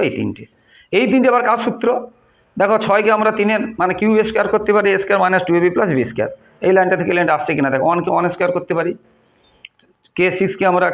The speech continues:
কে থ্রি হোল স্কয়ার করতে পারি, তাহলে এ স্কয়ার মাইনাস টু এ, যে এ বি প্লাস বি স্কয়ার। অর্থাৎ এটা কার সূত্র? এ মাইনাস বি এর হোল স্কয়ার। এতে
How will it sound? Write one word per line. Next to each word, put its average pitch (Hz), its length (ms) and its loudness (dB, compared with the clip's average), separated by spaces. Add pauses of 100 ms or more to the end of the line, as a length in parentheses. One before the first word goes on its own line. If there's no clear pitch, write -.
কে 180 80 2 (120)
থ্রি 185 180 0
হোল 185 160 2
স্কয়ার 190 220 -2
করতে 185 220 -4
পারি, 180 160 0 (440)
তাহলে 160 220 0
এ 156 100 0
স্কয়ার 175 240 2 (100)
মাইনাস 156 320 0 (140)
টু 160 120 0 (600)
এ, 147 40 0 (720)
যে 135 80 0 (120)
এ - 20 0 (140)
বি 139 100 2 (160)
প্লাস 123 240 -4
বি 113 160 -6
স্কয়ার। - 220 -16 (420)
অর্থাৎ 165 240 -2
এটা 202 140 -2
কার 208 160 -2
সূত্র? - 240 -4 (280)
এ - 20 2 (100)
মাইনাস 135 280 0
বি 160 120 -2
এর 240 80 0 (160)
হোল 120 200 -2
স্কয়ার। - 220 -10 (340)
এতে 196 200 2